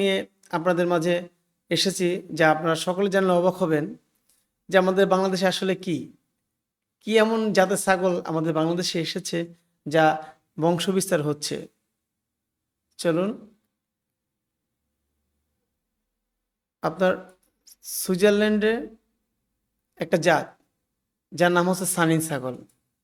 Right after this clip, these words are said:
যার উৎপত্তি ও বংশ বিস্তার সম্পূর্ণ সুইজারল্যান্ডে। বিশ্বের প্রায় আশিটি দেশ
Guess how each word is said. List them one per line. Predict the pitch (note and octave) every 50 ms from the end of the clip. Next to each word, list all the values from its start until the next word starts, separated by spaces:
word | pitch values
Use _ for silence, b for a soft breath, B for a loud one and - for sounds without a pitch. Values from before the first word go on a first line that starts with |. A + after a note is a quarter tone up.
| _ _ _ _ _ - _ _ _ _ _
যার | F3+ F#3+ G3+ A3
উৎপত্তি | G#3+ G#3+ - C#4 C4+ C#4 - C#4
ও | B3 G#3
বংশ | G#3 G#3 G3+ G#3 A#3+ A3+
বিস্তার | A#3 A3+ A#3 B3+ B3+ C4+ C4 -
সম্পূর্ণ | - A3 G3+ - B3+ A3+ G3+ -
সুইজারল্যান্ডে। | G3 F3 E3+ D#3+ D3 C#3+ C3+ B2+ C3+ - - _ _ _ _ _ _ _ _ _ _ _ _ _ _ _ _ _ _ _ _ _ _ _ _ _ _ _ _ _ _ _ _ _ _ _ _ _ _ _
বিশ্বের | - D3+ F3+ A3 G#3+ - - B3+ B3+ B3+ B3+ B3+ B3+ - - - -
প্রায় | A3+ A3 G#3+ A3 A3 A3 A3 - - _ _ _ _ _ _ _ _ _ _ _ _ G3+ G#3
আশিটি | G3 - C4 A#3+ C4+ A#3+ G3 G3+
দেশ | G#3 G#3